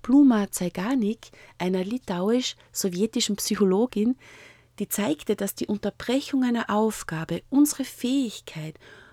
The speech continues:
uns später an sie zu erinnern, eher verbessert als verringert.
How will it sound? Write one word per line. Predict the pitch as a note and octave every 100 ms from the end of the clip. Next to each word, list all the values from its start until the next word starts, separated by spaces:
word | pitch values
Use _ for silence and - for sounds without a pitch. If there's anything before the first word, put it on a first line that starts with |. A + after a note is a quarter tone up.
| -
uns | A#3+ -
später | C4 D4 C4
an | A3+
sie | -
zu | - A3+
erinnern, | A3+ B3+ G#3 F#3+
eher | G3+ G#3+
verbessert | G3 F#3 - - A#3 B3 - A3+ - - _ _ -
als | G3 -
verringert. | - G#3 G3 E3+ D#3 -